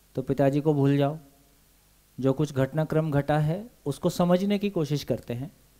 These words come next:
है ना? समझने से चीज़ें resolve होंगी। तो ठीक है, नहीं कर पाया, नहीं कर पाया वाले भाग को छोड़ दो, घटनाक्रम है, ये बात ठीक है। उसमें समझने की कोशिश करते हैं कि existence या नियति हमसे क्या कहना चाहती है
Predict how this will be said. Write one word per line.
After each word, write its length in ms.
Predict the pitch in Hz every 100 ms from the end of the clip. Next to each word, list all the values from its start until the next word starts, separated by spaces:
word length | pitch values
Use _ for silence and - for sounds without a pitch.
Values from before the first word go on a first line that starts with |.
| _ _ _ _ -
है 60 | 135
ना? 120 | 180
समझने 520 | - 151 147 160 175
से 140 | 170 180
चीज़ें 420 | 160 143 156 139 120 - _ _ -
resolve 380 | 135 143 147 135
होंगी। 300 | 120 113 131 _ _ _ _ _ _ _
तो 40 | 143
ठीक 260 | 170 165 123
है, 120 | 120
नहीं 180 | 147 175
कर 180 | 165
पाया, 320 | 156 151 156 160
नहीं 200 | 151 156
कर 160 | 151
पाया 280 | 151 147 147
वाले 220 | 143 139
भाग 220 | 139 131 135
को 160 | 147
छोड़ 240 | - 143 131
दो, 220 | - - 147
घटनाक्रम 640 | 127 151 156 151 151 143
है, 280 | 131 135 202
ये 120 | 151
बात 200 | 123 117 -
ठीक 220 | 120 113
है। 120 | 151 - _ _ - - _
उसमें 220 | 151 170 170
समझने 400 | 165 156 170 185
की 120 | 190
कोशिश 320 | 175 139 147
करते 300 | - 127 143
हैं 180 | 143 160
कि 180 | 175 180
existence 680 | 143 127 135 156 165 170 -
या 100 | 165
नियति 380 | 143 135 139 165
हमसे 280 | 147 139 151
क्या 200 | 143 143
कहना 300 | 147 135 135
चाहती 360 | 135 120 - 139
है 200 | 123